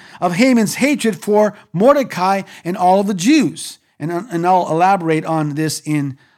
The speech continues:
uh, the fourth point, okay? Now let's look at verse two. All the royal officials at the king's gate knelt down and paid honor to Haman,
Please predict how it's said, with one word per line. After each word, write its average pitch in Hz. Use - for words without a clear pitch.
uh, 143
the 147
fourth 143
point, -
okay? 190
Now 143
let's 165
look 196
at 190
verse 175
two. 170
All 285
the 269
royal 247
officials 196
at 190
the 160
king's 196
gate 160
knelt 185
down 175
and 175
paid 196
honor 220
to 196
Haman, 175